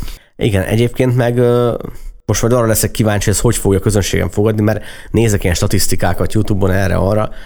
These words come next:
hogy az első két dalnak Isten igazából a huszonöt és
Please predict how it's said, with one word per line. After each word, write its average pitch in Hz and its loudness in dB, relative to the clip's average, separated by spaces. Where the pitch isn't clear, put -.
hogy 92 0
az 98 -2
első 107 0
két 92 0
dalnak 95 0
Isten 98 -2
igazából 92 0
a 85 0
huszonöt 104 0
és 92 -2